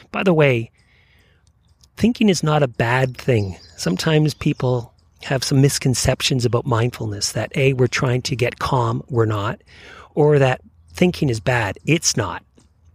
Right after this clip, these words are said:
So in future episodes or in past episodes,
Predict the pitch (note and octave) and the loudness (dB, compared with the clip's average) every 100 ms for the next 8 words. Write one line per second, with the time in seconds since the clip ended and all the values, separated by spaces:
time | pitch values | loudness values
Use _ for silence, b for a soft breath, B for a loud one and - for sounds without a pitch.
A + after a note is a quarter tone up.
0 | - - C3+ B2+ C3 - _ _ - A3 | -20 -10 -4 -4 -4 -10 _ _ -4 -2
1 | - E3 D3+ D#3 - D3 C#3 D3+ F3 D#3 | 0 0 2 2 2 2 2 2 2 2
2 | F3+ E3 - C#3+ C#3 - B2+ A#2+ A#2 | 0 0 0 -2 -2 -2 0 -2 -4